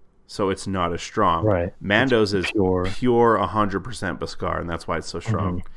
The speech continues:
Speaker 1: So that, that was a fun little read that I did this weekend.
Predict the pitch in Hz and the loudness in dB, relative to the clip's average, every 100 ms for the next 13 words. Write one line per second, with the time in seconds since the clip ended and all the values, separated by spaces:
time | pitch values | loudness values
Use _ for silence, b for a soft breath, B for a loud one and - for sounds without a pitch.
0 | b b - 123 113 - 135 110 101 - | b b 0 2 2 4 4 4 0 -2
1 | 98 90 87 80 85 82 82 82 80 85 | -2 -2 -4 -2 -2 -4 -4 -4 -2 -4
2 | 82 87 - 90 - 87 92 90 | -4 -8 -10 -10 -8 -8 -8 -8